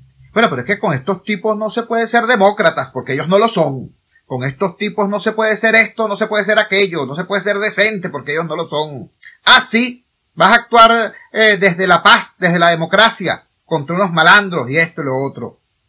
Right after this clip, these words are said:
Yo los escucho, los leo con respeto, porque sé además que están hablando así no por capricho, sino tras dos décadas, tras veinte años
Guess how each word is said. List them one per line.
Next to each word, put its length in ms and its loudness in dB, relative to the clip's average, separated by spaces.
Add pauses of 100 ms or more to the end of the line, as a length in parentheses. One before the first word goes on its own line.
Yo 80 2
los 160 0
escucho, 880 -12
los 200 -14
leo 500 -10 (100)
con 160 -10
respeto, 480 -12
porque 240 -14
sé 160 -8
además 380 -8
que 80 -16
están 200 -12
hablando 400 -10
así 460 -12
no 320 -10
por 420 -6
capricho, 720 -10 (240)
sino 320 -12
tras 540 -8
dos 260 -4
décadas, 480 -8
tras 240 -10
veinte 400 -4
años 540 -4